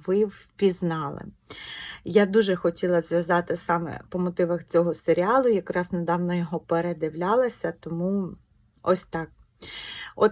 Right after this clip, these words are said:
надихаючись, е, якраз такими цікавими творами, які я люблю, е, які я, до речі, м, неодноразово передивляюся. Ми з сім'єю любимо і «Пірати Карибського моря», з донечкою ми неодноразово дивилися,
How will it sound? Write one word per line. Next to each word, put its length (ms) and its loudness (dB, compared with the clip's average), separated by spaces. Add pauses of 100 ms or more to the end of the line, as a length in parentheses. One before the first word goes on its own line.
(100)
надихаючись, 1080 6
е, 220 4
якраз 540 2
такими 500 -4
цікавими 960 0
творами, 600 6
які 400 -2
я 160 4
люблю, 720 2
е, 220 0
які 520 -2
я, 120 2
до 160 -2
речі, 460 -2
м, 720 -4 (100)
неодноразово 840 0
передивляюся. 1200 0 (560)
Ми 160 6
з 80 -2
сім'єю 400 4
любимо 360 2
і 100 0
«Пірати 440 2
Карибського 800 -2
моря», 440 4
з 40 -4
донечкою 540 0
ми 180 0
неодноразово 840 0
дивилися, 840 -2